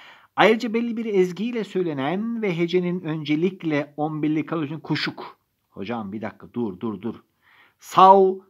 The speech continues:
sagu, koşuk. Hocam sav, sagu, koşuk arkadaşlar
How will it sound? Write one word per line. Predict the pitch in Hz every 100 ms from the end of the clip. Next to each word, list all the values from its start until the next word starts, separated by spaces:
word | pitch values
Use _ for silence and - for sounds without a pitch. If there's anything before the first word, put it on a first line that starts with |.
| _
sagu, | - 175 165 180 185 190 190 _
koşuk. | - 170 - 156 - - _ _
Hocam | 131 143 185 131
sav, | 110 - 170 185 165
sagu, | 135 - 147 135
koşuk | 139 135 190
arkadaşlar | 175 135 135 120 233 226